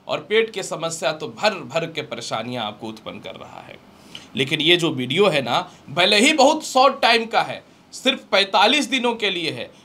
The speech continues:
लेकिन ये पैंतालीस दिनों में कुछ बहुत बड़ा होने वाला है। क्या बड़ा होने वाला है बताता हूँ। वृश्चिक राशि वाले देखो हो क्या रहा है,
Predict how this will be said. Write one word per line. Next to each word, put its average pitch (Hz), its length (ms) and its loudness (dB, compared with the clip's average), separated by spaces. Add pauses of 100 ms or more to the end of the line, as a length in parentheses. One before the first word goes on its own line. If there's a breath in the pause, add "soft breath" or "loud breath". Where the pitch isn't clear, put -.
लेकिन 160 220 -4
ये 202 100 2
पैंतालीस 165 640 2
दिनों 170 340 -4
में 160 240 -6
कुछ - 200 -14
बहुत 147 340 -8
बड़ा 131 240 -4
होने 107 260 -10
वाला 87 240 -16
है। - 180 -20 (340 soft breath)
क्या 165 180 6
बड़ा 170 200 2
होने 165 260 0
वाला 160 260 2
है 165 100 -2
बताता 113 440 -8
हूँ। - 200 -12 (560 loud breath)
वृश्चिक 226 360 4
राशि 240 340 4
वाले 233 260 4
देखो 202 300 -2
हो 170 220 -4
क्या 127 240 -4
रहा - 240 -12
है, - 180 -20